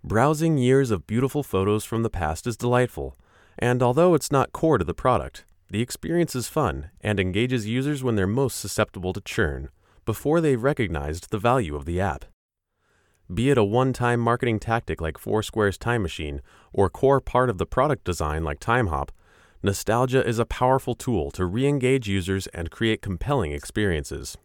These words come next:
Consider how you can use nostalgia to promote your product and provide interesting content people want to share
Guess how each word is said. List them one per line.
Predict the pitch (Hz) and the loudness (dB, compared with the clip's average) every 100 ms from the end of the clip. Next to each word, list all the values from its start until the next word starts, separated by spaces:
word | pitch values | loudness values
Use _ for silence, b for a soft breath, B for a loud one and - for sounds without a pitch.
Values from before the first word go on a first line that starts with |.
| _ _ _ _ _ _ - | _ _ _ _ _ _ -4
Consider | 156 147 190 190 | -4 2 4 4
how | 147 147 | 2 0
you | 135 170 | 0 -2
can | - 92 | -2 -2
use | 78 82 | -2 -4
nostalgia | 80 - 73 73 71 | -4 -2 -2 -2 -8
to | - 92 80 - _ _ | -4 -4 -4 -8 _ _
promote | - 98 110 | 0 2 2
your | 101 92 | 0 2
product | 98 101 127 - - | 4 4 2 -4 -2
and | 113 | 0
provide | 101 98 104 101 | 2 2 2 2
interesting | 139 147 131 113 | 0 -2 -2 -2
content | 98 135 151 82 80 | 0 0 0 0 -2
people | - 113 80 | -4 -2 0
want | 95 127 | 2 0
to | - | -2
share | 82 120 98 69 | -2 2 2 -2